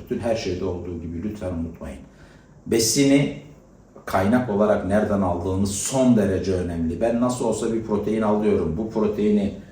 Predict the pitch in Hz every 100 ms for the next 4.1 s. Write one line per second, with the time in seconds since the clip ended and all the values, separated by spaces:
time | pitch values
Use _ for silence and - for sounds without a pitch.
0 | - - - - - 110 104 - - 123
1 | 120 - - - - - - 107 104 101
2 | 101 101 - - 110 110 107 101 98 127
3 | 120 117 - 127 120 131 120 107 98 -